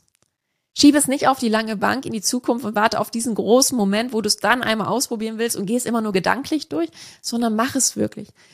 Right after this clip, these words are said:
Such dir kleine Experimentierfelder, in denen du es einfach mal ausprobieren kannst, ohne dass,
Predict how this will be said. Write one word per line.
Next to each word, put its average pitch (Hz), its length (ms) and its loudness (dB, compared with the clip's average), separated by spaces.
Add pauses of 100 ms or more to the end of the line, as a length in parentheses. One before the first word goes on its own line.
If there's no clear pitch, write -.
Such 294 300 2
dir 285 120 -4
kleine 254 460 0
Experimentierfelder, 240 1400 -2 (800)
in 226 140 -2
denen 247 180 6
du 262 60 0
es 254 100 -2
einfach 240 340 2
mal 254 140 -2
ausprobieren 214 640 -2
kannst, 214 480 -10
ohne 277 320 8
dass, 226 340 2